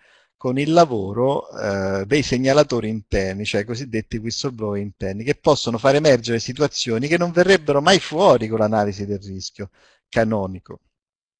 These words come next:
e potrebbero far emergere appunto aree di rischio che non vengono sostanzialmente quasi mai trattate.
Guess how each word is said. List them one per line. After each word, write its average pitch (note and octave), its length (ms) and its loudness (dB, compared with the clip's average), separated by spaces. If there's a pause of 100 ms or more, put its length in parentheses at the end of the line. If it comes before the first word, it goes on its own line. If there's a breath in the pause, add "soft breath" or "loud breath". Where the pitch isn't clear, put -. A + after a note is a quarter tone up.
(560 loud breath)
e B2+ 60 -4
potrebbero D#3+ 500 6
far D3+ 140 8
emergere B2+ 500 4
appunto C3 380 -2
aree C3 200 6
di D#3+ 120 0
rischio B2+ 340 -4
che A#2+ 160 0
non C3+ 160 -4
vengono A2 380 -4
sostanzialmente G#2+ 880 -6
quasi G#2 260 -6
mai G2+ 160 -4
trattate. F2+ 720 -10